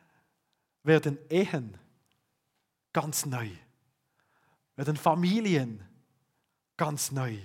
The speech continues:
Arbeitsplätze, Klassen, ja, Leben verändern sich. Wenn das Licht des Lebens ins Leben kommt, verändern sich Leben.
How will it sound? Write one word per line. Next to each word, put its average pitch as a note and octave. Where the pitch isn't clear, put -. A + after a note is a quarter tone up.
Arbeitsplätze, F#3
Klassen, G3
ja, F3+
Leben B3
verändern A3+
sich. -
Wenn E3+
das E3+
Licht G#3+
des G#3+
Lebens E3+
ins D#3
Leben F3
kommt, E3
verändern D#3
sich -
Leben. B2+